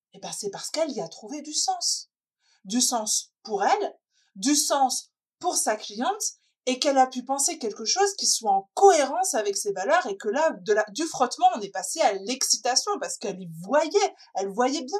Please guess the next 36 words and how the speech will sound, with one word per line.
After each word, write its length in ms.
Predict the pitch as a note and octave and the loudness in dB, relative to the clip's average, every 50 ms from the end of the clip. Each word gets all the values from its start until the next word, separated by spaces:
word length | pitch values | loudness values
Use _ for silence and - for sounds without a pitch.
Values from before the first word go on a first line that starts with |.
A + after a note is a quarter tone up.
| G4+ G4 | -4 -4
tout 100 | - A3+ G3 | -8 -10 -10
cet 300 | - - G3+ G3 - - | -6 -6 -6 -2 2 4
alignement 560 | B3+ B3 B3 A#3+ A#3 A3 A3 G#3 G#3+ G#3+ G#3+ | 4 4 4 2 -4 -6 -6 -4 -4 -4 -4
de 120 | F#3+ G3 | -2 -2
sens, 760 | F#3+ - - A#3+ B3 C4+ E4 - - - - - - - - _ - | 0 0 2 2 2 2 2 2 0 -2 -4 -10 -18 -18 -16 _ 0
combien 480 | - C4 B3 A3+ A#3 C4+ C#4 D4+ D4 - _ _ - | 0 2 2 2 0 0 0 0 -2 -8 _ _ -6
sa 200 | - - B3 A3+ | -4 -2 -2 -2
cliente 380 | A3+ - A#3+ B3+ C4+ D4+ D4 C#4 | -2 -4 -4 -2 -2 0 2 2
allait 200 | A3 G#3+ G4+ G4 | 2 2 2 0
pouvoir, 480 | - - A#3 A3 B3+ C4+ C#4 C4+ C4 | -2 -6 -4 0 2 2 2 2 2
euh, 120 | G#3 F#3 F3+ F3+ F3 E3 - - | 0 -2 -2 -4 -12 -20 -20 -14
enfin 120 | - F3+ | -12 -10
sa 160 | F3 - F3 | -8 -8 -10
cliente, 300 | - - - G#3 F#3+ F#3+ | -10 -10 -10 -10 -8 -6
sa 100 | - F#3+ | -6 -8
prospect 560 | - - - - B3+ C4+ - - - F#4+ G#4 G4 | -8 -6 -2 -2 -2 -2 0 0 2 2 2 2
pour 140 | - A3 G3 | 0 -2 0
le 120 | G3 G3 | 0 -2
coup, 180 | G3 - F4+ G4+ G#4 - _ _ _ _ _ _ _ _ _ _ _ _ _ _ - | -2 0 0 0 -2 -4 _ _ _ _ _ _ _ _ _ _ _ _ _ _ -10
combien 340 | - G3+ G3 - A#3+ C4 | -8 -6 -4 -2 -2 -2
elle 120 | C4+ A3+ F#3 | 0 -2 -2
allait 160 | F#3 G3 G3 | -2 -2 -4
pouvoir, 420 | G3 G3+ G#3 G3+ B3 C4 D4+ D4+ - - - - - - - _ _ - | -4 -6 0 4 6 6 6 4 0 -8 -20 -20 -20 -20 -20 _ _ -2
euh, 40 | G3+ F#3+ F#3 F3 F3 - - - | 0 0 0 0 -2 -4 -2 0
obtenir 400 | A3 A3 - - B3+ C4 G#3 G3+ | -2 -2 -2 -2 -4 -2 -2 0
de 100 | - G#3 | 2 4
la 180 | G3 G3 F#3+ F#3+ G3 - - | 6 8 6 6 4 2 2
valeur 600 | B3+ C4 C4+ D4+ E4+ F#4+ F#4 F4 C#4 A3 G3+ - - | 2 4 4 6 6 6 6 6 2 0 -2 -2 -2
en 160 | G#3+ G#3+ G#3+ | -2 -4 -2
téléchargeant 580 | - G#3+ G3+ G#3+ A3 - A#3 G#3+ G#3 G#3 G#3 | -4 -4 -4 -2 -2 -2 -2 -2 -4 -4 -4
cet 300 | G3+ G3 - G3+ G3 G3 | -4 -2 -2 -4 -4 -8
outil-là. 340 | G3 G3 - - - G4 - - _ _ _ _ _ _ _ _ - - - - _ _ _ _ _ - | -10 -8 -6 -6 -6 -6 -10 -16 _ _ _ _ _ _ _ _ -20 -20 -20 -20 _ _ _ _ _ -4
Et 100 | A#3+ - | -2 0
donc, 260 | C4 C#4 C#4+ C#4 - - | 0 0 -2 -4 -6 -2
en 200 | - B3 A#3+ B3 | 0 0 0 0
partant 680 | - - F#4 G4 G4 - - - F4 E4 D#4+ D4 - | 2 4 6 6 6 4 0 0 2 2 2 0 -4